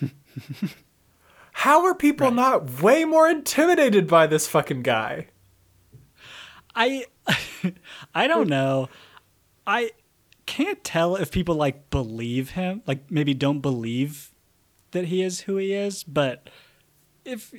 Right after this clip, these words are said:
Speaker 2: if you do, which I think that at least some people do,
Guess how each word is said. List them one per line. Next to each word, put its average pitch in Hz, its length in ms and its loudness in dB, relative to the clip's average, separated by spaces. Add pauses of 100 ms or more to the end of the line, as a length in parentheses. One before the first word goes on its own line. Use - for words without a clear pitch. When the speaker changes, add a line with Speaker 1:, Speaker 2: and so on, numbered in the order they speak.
(320)
Speaker 2:
if 180 180 -4
you 190 100 0
do, 165 340 0
which - 560 -4 (680)
I 160 140 -2
think 196 280 0
that 156 140 0
at 139 240 -2
least 151 380 -2 (720)
some 294 320 0
people 220 340 -10
do, 113 480 -14